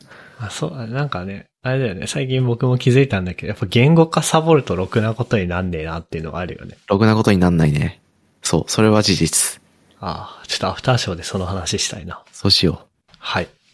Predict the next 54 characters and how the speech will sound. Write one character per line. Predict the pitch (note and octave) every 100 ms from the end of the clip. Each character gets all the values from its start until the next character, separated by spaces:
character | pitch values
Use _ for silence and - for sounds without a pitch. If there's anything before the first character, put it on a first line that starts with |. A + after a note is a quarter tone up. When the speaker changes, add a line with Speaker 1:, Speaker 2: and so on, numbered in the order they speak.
| _
Speaker 2:
て | - A2
な | F#2
感 | F2 E2
じ | E2+
で、 | D#2+ - - _ _
こ | -
の | E2
話 | F2+ F2 F2+
は、 | E2+
Speaker 1:
は | - -
い。 | _ _ _ _ _ -
Speaker 2:
こ | -
こ | D#2+
ら | D2
で。 | - _ _ _ _ _ _ _ _ _ _ _
Speaker 1:
じ | -
ゃ | F2+ E2 -
あ、 | - - _ _
終 | G2
わ | F#2
り | F#2
ま | F#2+
す | -
か。 | - - - _ _
Speaker 2:
は | - G#2
い。 | F#2+ F2+ F2 F2 E2+ F2 F2+ F#2 _ _ _ _ _ _ _ _ A2+
Speaker 1:
え | G2+
ー、 | G2
こ | G#2
こ | B2+
ま | C#3
で | C3+ A2 -
聞 | G#2+
い | -
て | G#2
い |
た | G#2
だ | G2+ G2+
い |
た | G2+
皆 | G2+ G2+ F#2+
さ | G2
ん、 | F2+ -
あ | A2
り |
が | A#2+
と | A2+ G#2+
う |
ご | G2
ざ | G2+
い | G#2
ま | A2+
し | -
た。 | G2+ E2